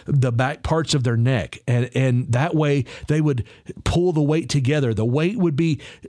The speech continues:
would be shifted evenly, and, and they would pull the weight together. And if you're unequally yoked, or if the yoke were to slip, then one ox is having to sit there and carry everything.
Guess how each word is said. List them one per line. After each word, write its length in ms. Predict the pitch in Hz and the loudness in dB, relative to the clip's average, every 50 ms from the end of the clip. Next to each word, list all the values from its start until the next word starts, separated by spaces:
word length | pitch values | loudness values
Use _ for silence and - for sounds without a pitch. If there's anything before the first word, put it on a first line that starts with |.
| - | -2
would 260 | - 165 139 151 139 123 | 0 2 2 2 2 2
be 360 | 135 139 139 131 127 120 - - _ _ _ _ 123 | 2 2 2 2 0 0 -4 -10 _ _ _ _ -2
shifted 800 | 120 - - - - 185 185 - - - 151 151 143 127 - - - - _ - | 0 0 2 2 2 0 0 -2 -2 -2 0 2 2 0 -2 -6 -14 -20 _ 0
evenly, 640 | 190 202 202 160 156 127 117 110 98 87 76 - _ | 2 2 4 2 2 2 2 0 0 -2 -4 -4 _
and, 200 | 107 131 131 127 - | 0 0 0 0 0
and 160 | 127 139 135 | 0 2 2
they 80 | 143 143 | 2 2
would 200 | 139 131 101 - | 0 -2 -2 -4
pull 340 | - - - 180 180 185 | -4 0 0 2 2 2
the 80 | 165 156 | 2 2
weight 260 | 143 147 151 147 131 | 2 2 0 0 0
together. 440 | - 139 123 131 156 156 127 117 107 | -2 0 0 2 0 2 2 0 0
And 140 | 107 104 120 | 2 2 2
if 180 | 127 120 - - - - - - | 0 0 -4 -6 -12 -12 -4 -2
you're 160 | 143 151 180 - | -2 -2 0 0
unequally 600 | 175 180 190 190 - 160 175 135 147 170 160 156 139 | 0 0 0 0 0 0 0 2 2 2 2 2 2
yoked, 340 | 131 143 156 170 156 - | 2 2 0 0 0 0
or 60 | 151 139 | 0 -2
if 80 | 123 | 0
the 200 | - 131 123 131 - | 0 0 0 0 0
yoke 400 | - 135 123 135 165 180 - - | 0 0 2 2 2 0 0 0
were 120 | 151 160 151 | 0 0 2
to 100 | 139 123 | 2 0
slip, 400 | - - - 185 190 185 151 - - - - - - | 0 0 0 0 0 0 -2 -4 -12 -18 -20 -20 -6
then 220 | - 127 123 123 131 | -4 -2 0 2 2
one 140 | 160 180 156 | 2 2 2
ox 260 | 135 135 147 - - | 0 0 0 0 0
is 100 | 135 - | 0 2
having 260 | 135 151 139 143 127 | 2 0 2 2 0
to 60 | 113 | 2
sit 200 | - - 170 - | 2 0 0 0
there 120 | - 139 131 | 0 0 0
and 140 | 120 113 | 0 0
carry 340 | 98 - 160 170 160 147 135 | 0 0 0 0 2 0 0
everything. 480 | 120 104 110 104 - 113 95 82 82 | 0 0 -2 -2 -2 -2 -2 -2 -4